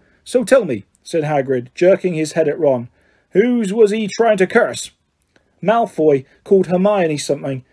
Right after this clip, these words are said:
It must have been really bad because everyone went ba-, went mad." "It was bad," said Ron hoarsely, emerging over the tabletop, looking pale and sweaty. "Malfoy called her mudblood, Hagrid."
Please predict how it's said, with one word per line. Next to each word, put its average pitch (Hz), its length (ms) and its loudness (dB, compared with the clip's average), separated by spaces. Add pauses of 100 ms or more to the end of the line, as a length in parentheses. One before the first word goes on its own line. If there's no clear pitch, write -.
(100)
It 170 120 -6
must 226 160 0
have 208 60 0
been 180 140 2
really 190 260 4
bad 160 340 0
because 151 260 -2
everyone 175 360 2
went 131 200 -4
ba-, 160 300 -2
went 147 200 0
mad." 139 360 -4 (520)
"It 190 200 -4
was 208 320 4
bad," 151 380 2 (180)
said 156 280 -2
Ron 156 260 2
hoarsely, 151 580 -4
emerging 160 420 -2
over 151 180 0
the 143 80 -12
tabletop, 143 640 -4 (160)
looking 185 280 -4
pale 185 280 0
and 147 140 -2
sweaty. 147 500 -4 (400)
"Malfoy 196 560 2
called 185 280 2
her 185 160 4
mudblood, 160 640 2
Hagrid." 143 420 -2